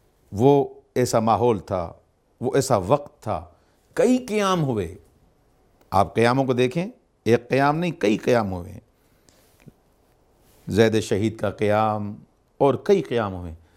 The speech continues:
اب آپ خود بتائیں، جو سید الشہداء نے قیام کیا، اس کی برکتیں، اس کے فیوزات تا قیام قیامت باقی رہیں گے۔ کیوں؟ کیونکہ سید الشہداء کا وجود اس قیام میں تھا۔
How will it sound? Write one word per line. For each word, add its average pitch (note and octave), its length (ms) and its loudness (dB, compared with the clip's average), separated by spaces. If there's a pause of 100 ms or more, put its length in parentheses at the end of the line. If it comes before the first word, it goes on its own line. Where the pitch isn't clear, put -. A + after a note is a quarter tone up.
(180)
اب A#2 160 0
آپ C3 280 2
خود - 120 -10
بتائیں، G#2 420 -8
جو G2+ 100 -8
سید B2 500 -2
الشہداء A2 720 0
نے E3+ 180 -4
قیام A#2+ 360 -4
کیا، G2 340 -10 (640)
اس G#2+ 140 -6
کی A2+ 100 -4
برکتیں، F2+ 760 -6 (360)
اس G#2+ 140 -4
کے G#2+ 100 0
فیوزات G2 720 -2 (480)
تا A#2+ 260 4
قیام D#3 560 0 (160)
قیامت C#3 340 0
باقی G#2+ 380 -4
رہیں F2+ 300 -8
گے۔ D#2+ 80 -14 (380)
کیوں؟ F3 360 -2 (1200)
کیونکہ A2+ 200 -4
سید A#2+ 500 0
الشہداء B2 920 0
کا D#3 160 -2
وجود D#3+ 600 0
اس C#3 200 0
قیام C3+ 260 0
میں G#2+ 160 -6
تھا۔ F2 240 -10